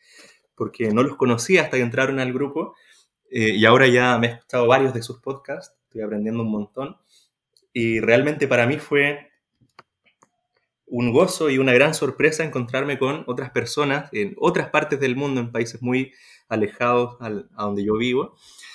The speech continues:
que comparten los mismos intereses, que tienen la misma pasión por aprender y por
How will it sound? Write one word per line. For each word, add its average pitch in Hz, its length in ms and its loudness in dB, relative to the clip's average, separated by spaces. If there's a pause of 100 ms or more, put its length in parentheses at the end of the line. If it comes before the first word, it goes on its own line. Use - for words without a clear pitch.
(360)
que 139 600 4
comparten 156 500 4
los 123 100 0
mismos 135 280 -2
intereses, 131 520 -2
que - 120 -10
tienen 123 200 0
la 120 80 2
misma 120 240 -2
pasión 123 360 -6
por 120 340 0
aprender 107 640 0
y 120 140 -6
por 135 400 2